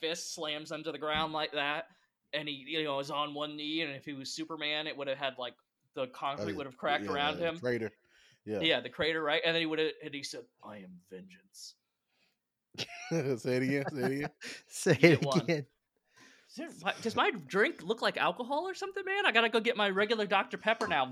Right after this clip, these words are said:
Speaker 1: Vance.
Speaker 2: <laughs> No. <laughs>
Speaker 3: Yeah, yeah, he was narrating the opening to the movie, uh, his, his own story, like, his own purpose.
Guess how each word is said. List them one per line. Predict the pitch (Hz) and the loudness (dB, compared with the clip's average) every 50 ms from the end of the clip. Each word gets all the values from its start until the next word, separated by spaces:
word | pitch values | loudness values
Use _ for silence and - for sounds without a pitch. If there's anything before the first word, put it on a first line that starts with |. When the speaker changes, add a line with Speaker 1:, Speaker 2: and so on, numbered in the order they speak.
| 127 | 2
Speaker 1:
Vance. | 139 139 135 123 123 147 160 - - - - - - | 2 2 2 2 -2 -4 -4 -4 -6 -6 -8 -10 -14
Speaker 2:
<laughs> | - - _ - | -18 -20 _ -6
No. | 208 190 170 135 123 117 117 117 117 120 120 - - 151 160 - - | -4 0 0 0 2 2 0 0 0 -2 -6 -8 -8 -10 -10 -2 2
<laughs> | 190 185 - - 175 180 - - - 185 185 - - - 165 160 - _ _ _ _ _ _ - 762 719 277 - 160 170 180 170 - - _ _ _ _ _ _ _ _ _ _ _ _ _ _ _ - - - - - _ - 240 - _ - 277 294 277 _ _ _ _ _ _ _ _ _ _ _ _ _ _ - | 2 2 2 4 0 0 0 4 4 4 4 4 0 -2 -2 -2 -2 _ _ _ _ _ _ -12 -6 -6 -4 -6 -6 -8 -8 -8 -8 -8 _ _ _ _ _ _ _ _ _ _ _ _ _ _ _ -12 -12 -12 -12 -14 _ -6 -6 -6 _ -4 -4 -4 -4 _ _ _ _ _ _ _ _ _ _ _ _ _ _ 4
Speaker 3:
Yeah, | 175 175 170 160 | 8 8 10 10
yeah, | 156 160 156 147 143 | 10 8 6 6 4
he | - 190 226 | 2 4 6
was | 277 285 240 190 | 6 6 6 6
narrating | 160 175 202 220 214 175 143 135 135 131 127 127 123 117 _ _ _ _ _ _ _ _ _ _ - | 6 8 10 12 12 10 10 8 6 4 2 0 -4 -6 _ _ _ _ _ _ _ _ _ _ 2
the | 139 131 | 2 6
opening | 139 147 143 156 151 135 123 123 117 | 8 6 6 6 4 2 2 0 0
to | - 135 | -2 -2
the | 120 | 0
movie, | 117 123 139 131 113 107 101 101 98 107 _ - | 2 2 2 2 0 -2 -4 -6 -10 -12 _ -10
uh, | 135 123 120 104 107 | -8 -6 -6 -6 -8
his, | 101 131 131 127 120 117 | -6 -4 -4 -4 -4 -4
his | 131 127 120 | -4 0 2
own | 123 127 127 120 113 | 2 2 4 2 0
story, | - - - - 120 139 131 107 101 98 104 107 | -2 -4 -2 0 0 2 2 0 0 -2 -4 -2
like, | 104 104 98 95 - _ - _ _ _ | -2 -2 -4 -6 -8 _ -20 _ _ _
his | - 127 113 113 | -6 -6 -4 -2
own | 120 117 110 101 | -2 -2 -2 -2
purpose. | - 123 123 120 - 101 95 - - | -2 -2 -2 -2 -4 -10 -10 -10 -12